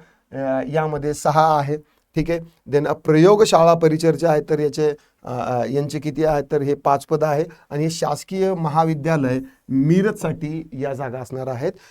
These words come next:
ठीक आहे. प्रयोगशाळा सेवक आहे, यांच्या दोन जागा आहे. वसतिगृह सेवक जे आहे, तर यांच्या जवळपास अकरा जागा आहे. वसतिगृह सेवक खूप चांगलं पद आहे.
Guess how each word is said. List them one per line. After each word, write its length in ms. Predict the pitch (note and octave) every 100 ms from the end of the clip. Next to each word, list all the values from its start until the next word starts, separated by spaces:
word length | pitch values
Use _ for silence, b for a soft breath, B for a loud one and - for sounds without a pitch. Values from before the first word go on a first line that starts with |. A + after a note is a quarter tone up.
| B _
ठीक 140 | D3 D3
आहे. 60 |
प्रयोगशाळा 640 | D#3+ C#3 D3 E3 E3 D3 D#3
सेवक 400 | - D3 D3+ D#3
आहे, 200 | C#3+ C#3+ D3 _ _ -
यांच्या 200 | A#2+ C#3+
दोन 260 | B2 D3 D3+
जागा 260 | D#3 D3
आहे. 320 | D3+ C#3+ C#3+ D#3 b - B2+
वसतिगृह 680 | E3 E3 G#3+ G#3 F3+ E3
सेवक 400 | F3 D#3 D3+ F3+
जे 160 | D3 D#3+
आहे, 260 | D3+ C3 A2+ b b _ -
तर 80 | C#3
यांच्या 340 | C#3 C#3+ D#3+
जवळपास 460 | C#3 D3+ D#3+ D#3 -
अकरा 340 | C3 B2+ E3 E3+
जागा 300 | D#3 C#3+ D3
आहे. 100 | C3+
वसतिगृह 460 | C#3 - D#3+ D3+
सेवक 340 | D3+ C#3+ C#3 -
खूप 200 | - D3+
चांगलं 260 | - C3+ C#3+
पद 180 | D3 D3
आहे. 160 | C3